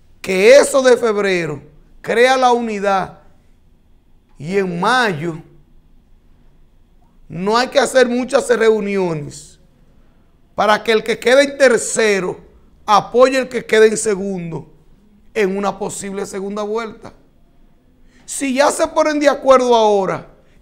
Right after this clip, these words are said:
en mayo será más fácil. Ah, que es parcial en algunos municipios, pero esa fue la alianza que hicieron Lionel y Luis.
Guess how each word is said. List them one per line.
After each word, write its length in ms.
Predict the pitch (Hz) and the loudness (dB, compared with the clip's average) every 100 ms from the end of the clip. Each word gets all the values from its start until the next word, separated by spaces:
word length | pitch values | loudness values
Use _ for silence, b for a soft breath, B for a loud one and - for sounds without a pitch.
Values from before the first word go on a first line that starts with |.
| - | -6
en 260 | 240 226 | -4 -2
mayo 360 | 226 233 226 226 | -2 0 0 -2
será 300 | 220 220 214 | -2 0 0
más 340 | 226 226 - - | 0 -6 -10 -12
fácil. 580 | - 277 247 - 190 - _ _ _ _ _ _ _ _ _ _ _ _ _ _ _ _ _ - | -8 -6 -4 -8 -14 -18 _ _ _ _ _ _ _ _ _ _ _ _ _ _ _ _ _ -8
Ah, 200 | 339 349 - | -2 -2 0
que 260 | 302 349 | 0 2
es 240 | 294 - - - _ | 0 -2 -18 -20 _
parcial 580 | - 294 254 254 294 285 | -2 0 -2 2 4 4
en 120 | 262 | 2
algunos 400 | 247 240 269 262 | 0 -4 -4 -6
municipios, 760 | 269 247 208 240 220 - 139 _ _ _ _ _ _ _ _ - _ - | -6 -6 -6 -8 -10 -12 -20 _ _ _ _ _ _ _ _ -20 _ -6
pero 160 | 220 247 | 0 0
esa 240 | 240 247 | 0 -4
fue 160 | 233 233 | -4 -4
la 100 | 214 | -2
alianza 720 | 208 214 202 180 - 151 139 - _ _ _ _ _ _ | -2 -2 -4 -8 -12 -16 -18 -20 _ _ _ _ _ _
que 140 | - 196 | -8 -8
hicieron 540 | 151 185 214 208 202 | -6 -2 0 0 -2
Lionel 760 | 202 190 190 202 196 175 - _ _ _ _ _ _ _ - | -4 -4 -4 -4 -4 -8 -14 _ _ _ _ _ _ _ -10
y 100 | 208 | -8
Luis. 640 | 214 269 - - - | -8 -10 -12 -16 -20